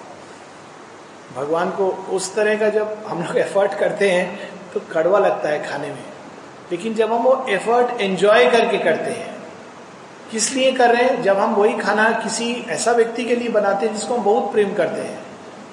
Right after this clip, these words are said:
तो खाना का क्वालिटी अलग होता है। इसीलिए जितना बच्चे होते हैं, उनसे पूछो, "सबसे अच्छा खाना कौन बनाता है?" तो बच्चा बोलेगा, "माँ का हाथ का खाना।" किसी बच्चा से पूछ लीजिए,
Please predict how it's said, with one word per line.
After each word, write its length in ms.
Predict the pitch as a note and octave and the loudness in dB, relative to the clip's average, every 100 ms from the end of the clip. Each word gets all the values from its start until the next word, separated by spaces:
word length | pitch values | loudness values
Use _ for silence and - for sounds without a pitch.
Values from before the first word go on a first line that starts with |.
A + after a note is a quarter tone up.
| - - | -14 -6
तो 100 | G#3 | -4
खाना 300 | - F#3+ A3+ | -4 -2 0
का 120 | A#3+ | 0
क्वालिटी 500 | A#3+ F#3+ E3+ F3+ A3 | 4 4 4 2 2
अलग 260 | E3+ D#3+ - | 2 2 -2
होता 240 | - - | -6 -10
है। 160 | - - - - - - - - - - | -12 -14 -18 -20 -20 -20 -20 -20 -20 -16
इसीलिए 280 | - G3+ G#3+ | -10 -4 -2
जितना 320 | E3+ F3 A3 | -2 -2 0
बच्चे 300 | G#3+ G3 - | 2 0 0
होते 240 | G#3+ G3 G#3+ | -2 0 -2
हैं, 80 | |
उनसे 200 | G3+ G3+ | -2 -2
पूछो, 260 | G3+ G3 G#3+ | -4 -2 -2
"सबसे 360 | - F#3+ - G#3 | -2 -4 -2 -2
अच्छा 320 | G3 - G3 F#3+ - - - - | -2 0 0 -2 -8 -12 -12 -4
खाना 220 | E3 G3+ | 0 2
कौन 320 | G3+ G3+ G#3 | 2 2 2
बनाता 340 | G3 F#3+ F#3+ F3+ | 4 2 4 4
है?" 440 | F3+ F3+ - - - - - - - - | 4 2 -4 -10 -12 -14 -16 -16 -14 -10
तो 60 | |
बच्चा 320 | D#3 D#3+ G3 | -4 -2 2
बोलेगा, 380 | F#3+ F#3 F#3+ G3+ | 2 2 2 2
"माँ 280 | F3 D#3+ E3 | 2 2 2
का 80 | D3 | 0
हाथ 140 | C#3+ | -4
का 220 | C#3 C#3+ | -6 -10
खाना।" 400 | B2 - - - - | -14 -16 -18 -18 -8
किसी 260 | F#3+ A#3 | -4 -2
बच्चा 300 | G3 F3 F3+ | 0 0 0
से 100 | D3+ | -2
पूछ 240 | - C#3 A#2+ | -4 -6 -10
लीजिए, 320 | - - - | -12 -16 -16